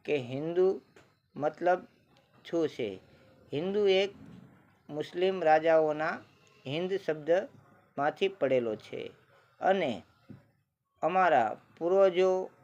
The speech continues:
પહેલાં પણ અનુસૂચિત જાતિમાં હતા,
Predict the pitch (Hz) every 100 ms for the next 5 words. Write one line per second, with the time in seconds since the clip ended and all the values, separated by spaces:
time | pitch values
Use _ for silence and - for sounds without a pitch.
0 | _ - _ 151 151 170 180 180 175 170
1 | 170 - _ _ _ _ _ _ _ _
2 | _ _ _ _ _ _ _ _ _ _
3 | _ - 170 196 196 190 202 165 170 170
4 | 185 175 170 170 135 143 147 160 160